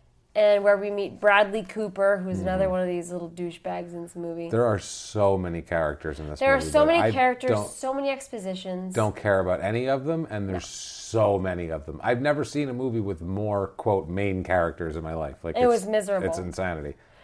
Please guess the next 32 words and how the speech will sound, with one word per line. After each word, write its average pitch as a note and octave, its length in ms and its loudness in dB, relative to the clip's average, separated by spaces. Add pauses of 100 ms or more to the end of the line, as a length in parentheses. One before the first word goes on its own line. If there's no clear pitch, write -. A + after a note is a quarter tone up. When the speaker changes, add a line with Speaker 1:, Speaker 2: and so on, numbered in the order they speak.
(100)
Speaker 1:
Yeah, A3 180 4
so A#3 160 4
I'm A3+ 120 4
sorry. A3+ 200 6
I G3 140 4
should B3 180 -2
have F3 80 -8
told G#3+ 180 0
you F#3 60 -4
guys, F#3 160 0
buckle G#3 400 4
up, F#3 180 6
'cause E3+ 140 -6
that, E3+ 160 -2
sometimes G3+ 400 -2
you're F3+ 80 -4
gonna E3 100 -6
be D#3+ 60 -6
like, - 80 -16
"What, - 160 -10
what F#3+ 220 -8
the C#4 60 -10
fuck C#4 220 -12
is C#4+ 120 -12
happening?" D4+ 480 -10
Speaker 2:
Yeah, D3+ 180 4
don't F3 220 2
worry F#3+ 220 6
about E2 260 2
it. C2 80 -8
It's, A#2+ 120 2
Speaker 1:
Yeah, G#3 180 6